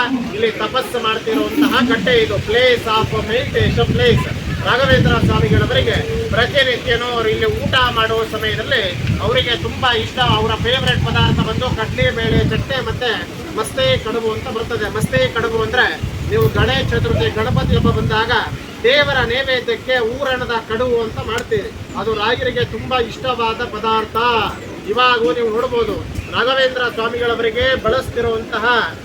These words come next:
ರುಬ್ಬಗುಂಡು ಅಂದ್ರೆ ಒರಳ ಕಲ್ಲು ಇವಾಗೂ ಇದೆ, ಅಲ್ಲಿ ಮೇಲ್ಗಡೆ ಬರ್ತದೆ, ಹೋಗ್ತಾ ನೋಡ್ಕೊಂಡು ಹೋಗಿ.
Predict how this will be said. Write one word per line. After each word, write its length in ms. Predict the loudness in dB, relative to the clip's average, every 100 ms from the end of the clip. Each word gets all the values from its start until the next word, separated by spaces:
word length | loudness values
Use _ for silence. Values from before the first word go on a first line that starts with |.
| -8 0
ರುಬ್ಬಗುಂಡು 520 | 2 2 0 -2 0
ಅಂದ್ರೆ 180 | 0 -2
ಒರಳ 300 | 0 0 0 0
ಕಲ್ಲು 220 | -2 -2
ಇವಾಗೂ 460 | -2 0 0 0 -2
ಇದೆ, 380 | 0 0 0 -2 -8 -6
ಅಲ್ಲಿ 140 | 0 2
ಮೇಲ್ಗಡೆ 420 | 2 2 2 0
ಬರ್ತದೆ, 360 | -2 -2 -2 -2
ಹೋಗ್ತಾ 280 | -2 -4
ನೋಡ್ಕೊಂಡು 460 | -4 -4 -4 -4 -2
ಹೋಗಿ. 280 | -2 -2